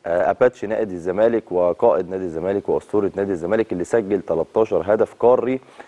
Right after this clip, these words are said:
في جميع المسابقات مع نادي الزمالك. ويمكن هو ده زيزو، هي دي ال-، طبيعه الامكانيات بالنسبه لزيزو، حتى لو انت شايفه،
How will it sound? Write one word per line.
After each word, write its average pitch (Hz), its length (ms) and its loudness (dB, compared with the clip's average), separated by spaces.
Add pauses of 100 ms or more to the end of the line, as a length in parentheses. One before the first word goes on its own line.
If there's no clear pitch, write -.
(200)
في 113 200 -4
جميع 98 360 2
المسابقات 90 640 2 (100)
مع 101 260 2
نادي 107 300 -2
الزمالك. 117 580 0
ويمكن 131 440 0 (560)
هو 151 220 6
ده 131 100 4
زيزو، 139 360 -2 (680)
هي 131 400 4
دي 127 260 0
ال-، 107 500 -2
طبيعه 120 400 2
الامكانيات 113 580 0
بالنسبه 110 480 -2
لزيزو، 120 340 0
حتى - 360 0
لو 113 180 4
انت 127 200 -2
شايفه، 127 520 0